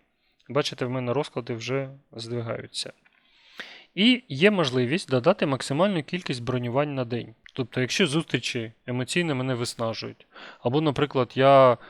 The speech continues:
перукар і не хочу працювати тільки по записі, а в мене є ще й якась жива черга, то я н-, можу обмежити кількість бронювань на день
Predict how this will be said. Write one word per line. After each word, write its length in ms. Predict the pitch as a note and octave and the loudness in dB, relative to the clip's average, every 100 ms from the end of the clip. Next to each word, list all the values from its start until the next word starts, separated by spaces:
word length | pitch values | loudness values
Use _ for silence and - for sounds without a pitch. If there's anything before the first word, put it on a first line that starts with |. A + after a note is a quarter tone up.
| - _ | -20 _
перукар 520 | C#3 C#3+ - E3 D#3 C#3+ | 2 2 6 6 6 2
і 100 | C#3+ | -2
не 100 | C#3+ | 0
хочу 320 | D3+ - A#2+ | -2 -2 -4
працювати 560 | B2+ A#2 C3 B2+ A2+ | -4 -2 0 0 -2
тільки 360 | A2+ B2+ A2+ B2 | -6 -8 -6 -10
по 160 | - A2+ | -6 -2
записі, 480 | A#2+ - B2+ - | 0 0 -4 -6
а 40 | B2 | -6
в 40 | |
мене 260 | B2+ B2+ A#2 | -4 -4 -4
є 120 | A#2+ | -6
ще 220 | - B2 | -6 -6
й 260 | A2+ G#2 A2 _ - | -6 -8 -12 _ -14
якась 520 | A#2 B2 A2 - - - | -4 -2 -2 -4 -10 -2
жива 280 | A#2 C#3 C3 | 2 4 4
черга, 520 | - C3 A#2+ C3 F3+ - _ _ | 2 0 0 -2 -4 -8 _ _
то 100 | C#3 | 0
я 120 | F#3+ | 0
н-, 200 | B3 G#3+ _ _ _ _ - | -2 -6 _ _ _ _ -6
можу 300 | D3+ E3 C#3+ | 0 4 4
обмежити 800 | C3+ F3 D3 C3 C3+ B2 A#2+ A2+ | 4 2 2 0 0 2 0 -2
кількість 420 | D#3 C3+ B2+ A#2 | -4 -4 -6 -2
бронювань 540 | C3 C3 C3 C3 B2 | -2 0 2 2 2
на 100 | B2+ | -4
день 360 | C3+ A3+ B3 | 0 2 2